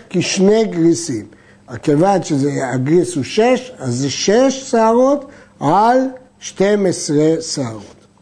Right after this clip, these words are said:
פחות מזה, טהור. שלושה סימני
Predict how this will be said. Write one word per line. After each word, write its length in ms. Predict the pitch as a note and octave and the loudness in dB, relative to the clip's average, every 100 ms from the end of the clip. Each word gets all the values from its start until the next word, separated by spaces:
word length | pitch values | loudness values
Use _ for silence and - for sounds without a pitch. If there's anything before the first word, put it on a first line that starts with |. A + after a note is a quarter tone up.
| _ - | _ -8
פחות 440 | C3 - G#3 G#3+ | -4 0 0 2
מזה, 500 | A3 G#3 A3 B3+ C4+ C4+ - _ - | 2 2 2 2 2 -2 -12 _ -6
טהור. 340 | D3 A2 F#2 - _ _ _ _ _ - - - | -4 -2 -6 -12 _ _ _ _ _ -20 -20 -6
שלושה 580 | - F3 F3+ - A#3 B3 | 2 2 2 2 2 2
סימני 680 | B3 A#3 F#3 F3+ F#3+ A3 | 0 2 2 2 2 2